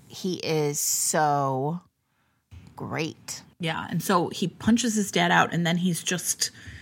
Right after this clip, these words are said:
Speaker 2: like, vibrating, right? Like, it's just like the, it's like there's nowhere for that to go. And they're all just sort of staring at him. It's this awful moment. And then all of a sudden, Roy just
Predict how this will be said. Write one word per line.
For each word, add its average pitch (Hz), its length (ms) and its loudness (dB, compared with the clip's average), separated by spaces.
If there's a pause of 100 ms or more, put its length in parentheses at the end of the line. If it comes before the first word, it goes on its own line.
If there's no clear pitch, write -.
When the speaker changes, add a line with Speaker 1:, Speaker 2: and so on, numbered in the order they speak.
(880)
Speaker 2:
like, 165 240 2 (300)
vibrating, 160 1000 4 (160)
right? 202 260 4
Like, 196 200 0
it's 175 120 0
just - 220 0
like 180 200 0
the, 151 260 2 (680)
it's 170 160 -4
like 202 140 2
there's 170 220 2
nowhere 214 440 4
for 208 140 -2
that 190 180 -2
to 170 100 -6
go. 170 480 -2 (540)
And 170 140 2
they're - 160 2
all 190 260 6
just 196 180 -2
sort 165 180 0
of 165 40 -6
staring 202 480 2
at 202 60 -4
him. 185 180 0
It's 160 120 -2
this - 180 -6
awful 185 340 2
moment. 165 520 2
And 170 180 2
then 165 160 2
all 165 240 0
of 185 80 -2
a 190 60 -2
sudden, 190 400 0
Roy 180 320 2
just 156 340 -6